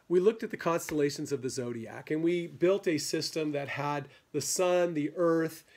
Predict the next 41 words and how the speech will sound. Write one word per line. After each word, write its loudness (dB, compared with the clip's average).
and 0
then 0
there 2
were 0
cards 0
that -6
they -2
put -2
around -2
this -2
whole -4
model, -4
and -4
they -2
could -6
move 6
the 2
earth -2
around -2
and -2
see -2
where -2
night -4
and -8
day -2
was, 0
and -4
they 2
could 0
see -2
that 2
if -4
the 0
earth 0
was -2
here 0
and 0
the -2
sun -2
was -2
here, 0